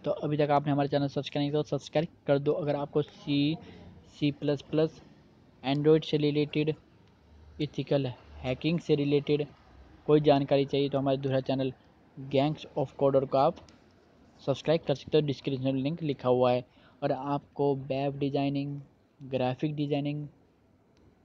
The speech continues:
लोगो डिज़ाइनिंग, कुछ भी information चाहिए इनसे related, तो हमारा एक और channel एसपी Designers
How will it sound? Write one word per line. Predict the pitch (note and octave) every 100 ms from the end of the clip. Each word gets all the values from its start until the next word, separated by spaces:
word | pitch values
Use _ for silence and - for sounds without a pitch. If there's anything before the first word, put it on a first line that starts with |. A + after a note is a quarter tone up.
| _ -
लोगो | B2+ B2 C3+ D#3
डिज़ाइनिंग, | D3+ D3 C#3+ D3 C#3+
कुछ | - D#3
भी | D3+
information | D3+ C#3 C#3 C#3+ C3+
चाहिए | C3+ C3+ C3+
इनसे | C3+ D#3 - C#3+
related, | C3 C3 C#3 D3 _ - _ -
तो |
हमारा | B2+ C3+ C3 - -
एक | E3 -
और | C3+
channel | - C3 C3 C3+ - _ _ _ _
एसपी | D3 C#3+ - - - C#3+ C3 C3 - - - - - -
Designers | C3+ C3 C3+ C3+ C#3 -